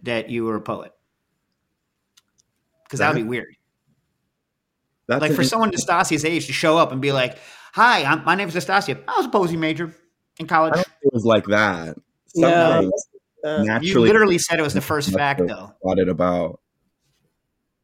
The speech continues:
Speaker 2: I'm not sure. Who started? Was it me or you?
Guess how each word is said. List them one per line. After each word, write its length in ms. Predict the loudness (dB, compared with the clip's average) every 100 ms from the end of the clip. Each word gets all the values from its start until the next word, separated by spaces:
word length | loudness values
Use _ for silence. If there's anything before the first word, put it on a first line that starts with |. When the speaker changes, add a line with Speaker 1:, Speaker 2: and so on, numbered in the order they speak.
| _ _ _ _ _ -20 _ -20 -20 _ _ _ _
Speaker 2:
I'm 100 | -2
not 140 | 0 -2
sure. 440 | 0 0 0 -2
Who 220 | -4 -2
started? 600 | -2 2 4 4 2 -4 -10 _ _ _ _ _
Was 100 | -6
it 60 | -2
me 180 | 0 2
or 60 |
you? 360 | 4 4 2